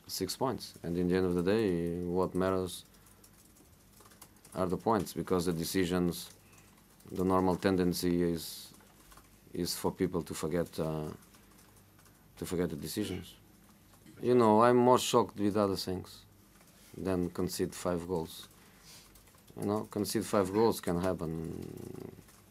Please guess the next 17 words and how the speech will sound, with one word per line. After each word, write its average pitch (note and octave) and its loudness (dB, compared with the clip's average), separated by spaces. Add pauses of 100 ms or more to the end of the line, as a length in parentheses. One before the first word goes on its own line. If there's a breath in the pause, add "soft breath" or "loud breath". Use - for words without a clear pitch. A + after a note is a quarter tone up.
(100)
I'm F2+ 0
not F2+ 2
saying F2+ 2
five F#2+ -2
times F#2 2
a F2 -2
season, F2+ 0
but, E2 -4
uh, D#2+ -2 (1500 loud breath)
you F2+ 2
have F2+ 2 (920)
a - -6
bad E2+ 0
game, F#2+ 4
an F2+ 2
unlucky F2+ 2
situation, F2+ 0